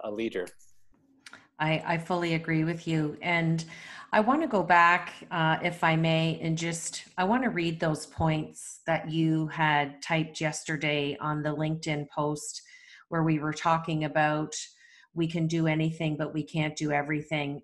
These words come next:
Speaker 2: And I think you
Speaker 1: Sure.
Speaker 2: listed some really great strategies. The first one be, is be clear on your meaning, your purpose, and intended outcomes. The second one is have few goals.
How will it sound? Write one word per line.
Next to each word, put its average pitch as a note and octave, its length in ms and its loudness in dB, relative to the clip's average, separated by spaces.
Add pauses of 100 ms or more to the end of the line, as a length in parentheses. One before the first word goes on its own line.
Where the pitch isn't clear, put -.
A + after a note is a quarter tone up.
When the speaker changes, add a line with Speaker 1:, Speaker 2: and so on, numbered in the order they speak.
Speaker 2:
And E3+ 380 0 (120)
I G3+ 80 4
think D4 300 -2
you G#3 100 6
Speaker 1:
Sure. F3+ 80 2
Speaker 2:
listed F#3 380 0
some E3+ 280 -2
really G3 320 2
great E3+ 380 0
strategies. D3+ 920 0 (400)
The G#3 60 -4
first A#3+ 380 2
one G3+ 260 2
be, E3+ 400 0
is E3 460 0
be F#3 180 0
clear A3+ 260 6
on A#3 160 6
your F#3+ 140 4
meaning, F3+ 640 0
your E3 260 -4
purpose, E3 560 0
and E3 140 0
intended D#3 460 -2
outcomes. C#3+ 760 -4 (600)
The F3 80 -10
second G3+ 400 2
one F#3+ 340 4
is E3 460 -2 (160)
have F3 240 2
few G3+ 260 0
goals. G3 680 2